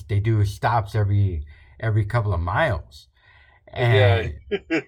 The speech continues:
Speaker 2: <laughs>
Speaker 1: I think
Speaker 2: Yeah.
Speaker 1: I've told you this story. It was one of those,
Speaker 2: Yeah.
Speaker 1: like, it was stuffed. This is pre-covid, right? Every seat was taken. I got there a little late. And when I showed up,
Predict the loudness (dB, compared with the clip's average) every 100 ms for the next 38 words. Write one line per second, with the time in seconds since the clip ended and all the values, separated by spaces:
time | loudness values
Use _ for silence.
0 | -10 -12 -6 -6 -4 0 0 2 0 0
1 | -2 -4 -6 -6 -6 -6 -4 0 0 2
2 | 2 2 4 4 4 2 2 2 0 0
3 | -4 -6 -4 0 0 0 -4 -2 -4 0
4 | -2 0 -2 -2 -2 -4 -8 -20 -20 -2
5 | 0 2 0 -2 -6 -2 -4 -2 0 2
6 | 0 -2 0 2 2 2 0 0 -2 0
7 | -2 -2 -2 2 0 0 -8 -20 -20 -20
8 | -14 -2 2 4 4 2 0 2 2 6
9 | 6 6 0